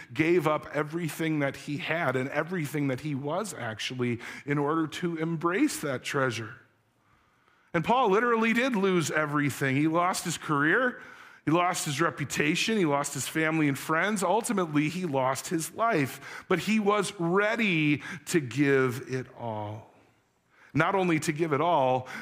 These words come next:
but not to have ever regretted giving it all either.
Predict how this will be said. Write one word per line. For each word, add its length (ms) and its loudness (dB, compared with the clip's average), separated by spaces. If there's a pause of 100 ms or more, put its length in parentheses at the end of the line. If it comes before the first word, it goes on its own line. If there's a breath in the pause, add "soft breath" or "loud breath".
but 200 2
not 320 2
to 100 0
have 320 -2 (100)
ever 440 0
regretted 840 2
giving 380 2
it 140 2
all 440 2
either. 480 -4